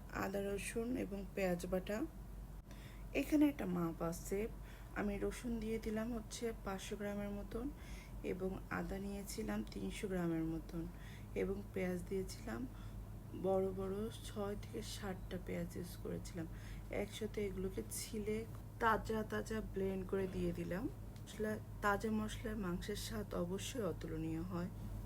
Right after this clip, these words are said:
এখানে এক কেজির মতন পেঁয়াজ বেরেস্তা করে দিয়ে দিলাম মাংসের ভিতরে। এবার আপনার আসল কাজটি, ভালো করে হাত দিয়ে ইচ্ছা মতন মাখায়, মাখায়, মাখায়, মাখায়, মাখায়, মাখায়,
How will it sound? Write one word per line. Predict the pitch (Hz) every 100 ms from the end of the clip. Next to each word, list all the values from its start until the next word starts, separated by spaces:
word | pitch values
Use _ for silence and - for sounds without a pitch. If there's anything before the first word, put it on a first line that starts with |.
| -
এখানে | 233 240 233 240 -
এক | 202 202
কেজির | - 214 226 226
মতন | 220 226 226 208
পেঁয়াজ | 214 190 190 208 - - - - - - - - - - - -
বেরেস্তা | 214 208 208 - 214
করে | 220 214
দিয়ে | 208 196
দিলাম | 196 202 202 214
মাংসের | 196 185 175 196
ভিতরে। | 196 - 214 233 311 - - - - - - - - - - - - - - - - - -
এবার | 214 208 214
আপনার | 196 - 208 208 -
আসল | 180 - 170 -
কাজটি, | 170 - - 175 175 - - - - - - 190
ভালো | 196 233 247 254 247 240
করে | 226 208 202
হাত | 190 202 185 - -
দিয়ে | 196 190 190
ইচ্ছা | 185 185 - - 214
মতন | 185 180 175
মাখায়, | 170 160 160 - 180 175
মাখায়, | 170 170 160 170
মাখায়, | 165 165 - 170
মাখায়, | 165 175 175
মাখায়, | 170 165 175
মাখায়, | 175 - -